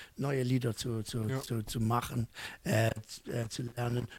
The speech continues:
Speaker 1: neue Projekte vielleicht auch mal zu, in, in welche Themenabende auch mal zu entwickeln. Ich bin auch jetzt im Moment, das ist vielleicht mein größter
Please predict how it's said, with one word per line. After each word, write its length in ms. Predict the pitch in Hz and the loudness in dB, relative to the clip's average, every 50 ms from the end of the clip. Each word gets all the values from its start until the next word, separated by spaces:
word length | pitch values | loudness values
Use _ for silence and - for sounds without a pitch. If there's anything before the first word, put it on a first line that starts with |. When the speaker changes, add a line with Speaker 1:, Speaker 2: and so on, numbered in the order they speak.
| - | -4
Speaker 1:
neue 320 | - 131 139 139 135 123 117 | 2 6 6 8 8 6 6
Projekte 560 | - - - 127 123 123 139 139 - - 147 | 6 6 6 6 6 6 4 4 2 -2 -2
vielleicht 320 | 139 131 123 120 117 - 143 | 0 0 0 0 -2 -2 -2
auch 80 | 127 | -2
mal 160 | 123 123 123 113 | -2 -2 -2 -4
zu, 180 | - - 147 | -4 -4 -2
in, 720 | 131 135 147 165 143 143 - 143 147 165 160 135 127 127 131 | -2 -4 -4 -4 -6 -6 -6 -6 -6 -4 -2 0 0 0 0
in 200 | 180 160 131 120 | 0 0 0 2
welche 240 | 131 127 123 - 127 | 2 2 2 0 0
Themenabende 1040 | - - 143 135 127 117 107 - - - - - - - 123 110 117 113 117 131 | 2 4 6 6 6 6 4 2 -2 -10 -14 -8 0 2 2 2 4 4 4 4
auch 160 | 147 127 - | 4 2 2
mal 160 | - 127 117 - | 2 2 2 4
zu 100 | - 123 | 4 4
entwickeln. 440 | 110 107 120 117 - 117 107 101 - - - - - - | 4 4 4 2 4 4 4 4 2 -2 -8 -10 -4 -2
Ich 120 | - - | -2 4
bin 200 | - 143 143 143 | 6 8 10 10
auch 160 | 139 147 - - | 10 8 8 6
jetzt 220 | - 139 - - | 2 2 4 4
im 80 | 143 131 | 4 6
Moment, 320 | 127 135 143 131 - - | 6 4 4 2 2 0
das 120 | 147 139 | 0 2
ist 120 | 143 135 123 | 2 2 2
vielleicht 260 | 143 131 127 120 110 | 4 4 4 4 4
mein 140 | 127 120 113 | 4 4 4
größter 500 | - 123 127 120 - - 123 117 117 | 6 6 6 4 4 4 4 4 4